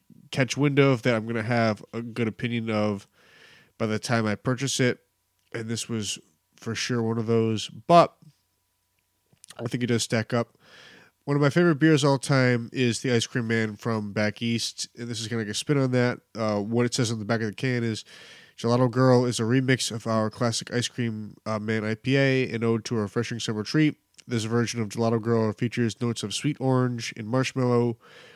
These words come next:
with a hint of vanilla. It will leave you saying Bellissimo after every sip." Uh, the orange and vanilla notes, uh, for sure come through. Marshmallow is something that's kind of above my ability to catch,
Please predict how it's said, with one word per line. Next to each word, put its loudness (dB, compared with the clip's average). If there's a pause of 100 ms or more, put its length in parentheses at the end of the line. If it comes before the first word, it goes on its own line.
with -8
a 0
hint 0
of 2
vanilla. 4 (160)
It -10
will -4
leave 0
you 2
saying -4
Bellissimo 2
after -6
every -4
sip." -8 (640)
Uh, -2 (720)
the -2
orange 0
and -2
vanilla 2
notes, -2 (160)
uh, -4
for -4
sure 2
come -2
through. 2
Marshmallow 4
is -2
something 0
that's -2
kind -2
of -2
above 2
my 2
ability 2
to -2
catch, -2